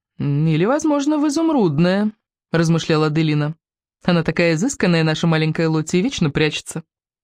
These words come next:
Вечно старается стать невидимой. Я возложила на себя миссию»,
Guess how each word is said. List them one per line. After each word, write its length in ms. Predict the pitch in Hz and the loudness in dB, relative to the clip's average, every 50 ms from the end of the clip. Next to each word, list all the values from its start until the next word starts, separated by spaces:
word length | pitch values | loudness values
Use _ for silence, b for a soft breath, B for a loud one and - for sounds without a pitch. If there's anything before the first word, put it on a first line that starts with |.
| _ _ | _ _
Вечно 360 | 151 160 151 - - 175 160 | -4 -4 -4 -2 -2 -2 -2
старается 480 | 160 - 165 156 170 202 196 - - | 0 -2 -2 0 0 -2 -2 -4 -6
стать 240 | 147 - 185 175 - | -4 -2 -4 -2 0
невидимой. 500 | 165 151 147 208 233 233 196 151 135 - _ _ _ _ _ B B B B B B B B B B B B B | 0 0 0 0 0 0 0 0 -2 -6 _ _ _ _ _ B B B B B B B B B B B B B
Я 280 | B 147 143 175 220 302 | B 0 0 2 2 2
возложила 460 | 359 349 320 320 262 196 233 285 330 | 2 2 2 0 0 0 0 0 0
на 120 | 330 320 | 0 0
себя 260 | 277 - 190 160 185 226 | 0 0 0 0 2 2
миссию», 540 | 233 196 170 160 - - 170 170 170 170 | 2 2 0 -2 -2 -2 0 0 0 -2